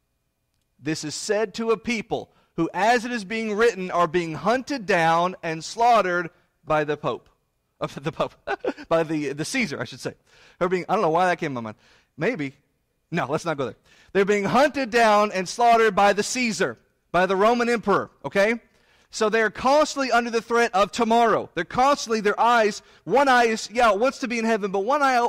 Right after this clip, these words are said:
is always just down a little bit, just looking at the next day or looking at the next moment, 'cause they don't know when the next centurion is gonna come knocking on their door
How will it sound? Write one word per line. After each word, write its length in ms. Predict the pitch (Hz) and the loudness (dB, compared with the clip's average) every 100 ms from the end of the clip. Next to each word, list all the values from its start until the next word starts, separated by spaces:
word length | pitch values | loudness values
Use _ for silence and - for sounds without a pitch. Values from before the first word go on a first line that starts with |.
| - | 2
is 140 | 202 202 | 0 0
always 340 | 262 285 269 | -2 -2 -4
just 220 | 269 - | -8 -6
down 220 | 175 214 220 | -2 0 0
a 40 | |
little 240 | 208 247 | -2 -4
bit, 220 | 208 190 185 | -2 -4 -6
just 160 | 226 | -8
looking 260 | 247 226 233 | -8 -6 -6
at 80 | 214 | -6
the 80 | |
next 260 | 196 202 - | -4 -4 -4
day 160 | 165 135 | -4 -4
or 100 | 151 | -2
looking 260 | 240 269 | -4 -2
at 100 | 226 | -6
the 80 | 214 | -4
next 200 | 208 - | -6 -4
moment, 400 | 196 226 180 139 _ _ | -2 0 -2 -8 _ _
'cause 140 | - | -4
they 160 | 196 269 | 2 2
don't 160 | 269 | 2
know 260 | 233 220 196 | 2 4 4
when 160 | 185 185 | 2 -2
the 80 | |
next 200 | 190 208 | -4 -4
centurion 540 | - 180 - 277 254 208 | -4 -6 -2 -2 0 -2
is 60 | |
gonna 140 | 185 180 | -6 -6
come 160 | 190 | -4
knocking 340 | 190 208 226 208 | 0 0 0 -4
on 80 | 185 | -2
their 120 | 180 | -2
door 360 | 156 240 202 | 2 2 2